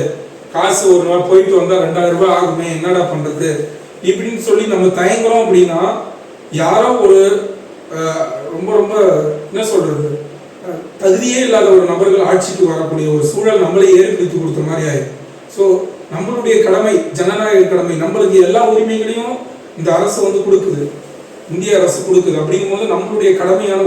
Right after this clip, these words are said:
ஓட்டு செலுத்தக்கூடிய, வாக்களிக்கக்கூடிய கடமையை வந்து நம்ம சரியா செஞ்சிடணும். இப்படிப்பட்ட உலகத்திலே மிகப்பெரிய ஒரு ஜனநாயக நாடு இந்தியா தான். So இந்த ஜனநாயக திருவிழா ரெண்டாயிரத்தி இருபத்தி நாலு நடக்கக்கூடிய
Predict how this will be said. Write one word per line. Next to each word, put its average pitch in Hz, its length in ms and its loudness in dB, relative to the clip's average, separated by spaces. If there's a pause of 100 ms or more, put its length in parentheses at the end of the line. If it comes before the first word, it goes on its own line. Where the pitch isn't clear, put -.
ஓட்டு - 200 0
செலுத்தக்கூடிய, 156 560 -2 (680)
வாக்களிக்கக்கூடிய 185 720 0 (540)
கடமையை 190 360 0
வந்து 175 160 -2
நம்ம 165 180 -4
சரியா 156 280 -2
செஞ்சிடணும். 151 640 -4 (560)
இப்படிப்பட்ட 190 480 0
உலகத்திலே 214 560 2
மிகப்பெரிய 190 440 4
ஒரு 190 160 4
ஜனநாயக 185 560 -2
நாடு 170 260 0
இந்தியா 175 320 2
தான். - 240 -4 (380)
So 190 140 -4
இந்த 165 180 0
ஜனநாயக 190 640 0
திருவிழா 180 380 4
ரெண்டாயிரத்தி 190 480 0
இருபத்தி 185 360 2
நாலு 165 300 -2 (460)
நடக்கக்கூடிய 175 580 0